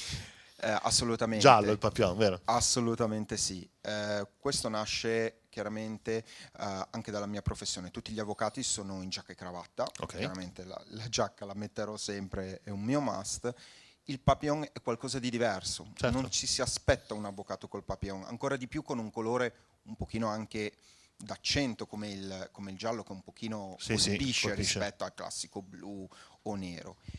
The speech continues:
Speaker 1: E, e questo mi ha permesso di rimanere impresso nella gente, poi anche
Speaker 2: Esatto.
Speaker 1: una fisicità, diciamo, non
Speaker 2: <laughs>
Speaker 1: passa inosservato, unisci le
Speaker 2: No,
Speaker 1: due
Speaker 2: io
Speaker 1: cose.
Speaker 2: quello che ho notato, scorrendo il feed di LinkedIn,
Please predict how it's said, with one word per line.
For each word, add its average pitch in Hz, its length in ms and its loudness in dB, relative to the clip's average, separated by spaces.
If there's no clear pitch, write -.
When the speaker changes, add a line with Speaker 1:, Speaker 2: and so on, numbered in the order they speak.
Speaker 1:
E, 107 600 -4
e - 100 -12
questo 135 260 -2
mi 156 80 -2
ha - 40 2
permesso 113 560 -4
di 113 280 -8
rimanere 117 720 -4
impresso 113 600 0
nella 98 220 -8
gente, 92 520 -12
poi 107 140 -2
anche 95 140 -4
Speaker 2:
Esatto. 104 120 -2
Speaker 1:
una 107 120 -4
fisicità, 98 760 -10
diciamo, 131 320 2
non 143 180 4
Speaker 2:
<laughs> - 0 -
Speaker 1:
passa 143 300 12
inosservato, 165 1040 12
unisci 151 360 2
le 131 100 0
Speaker 2:
No, 180 100 12
Speaker 1:
due 143 80 12
Speaker 2:
io 202 140 12
Speaker 1:
cose. 220 100 12
Speaker 2:
quello 151 200 12
che 151 120 12
ho 151 40 12
notato, 147 600 12
scorrendo 139 480 8
il 110 60 6
feed 139 340 8
di 117 140 4
LinkedIn, 113 720 8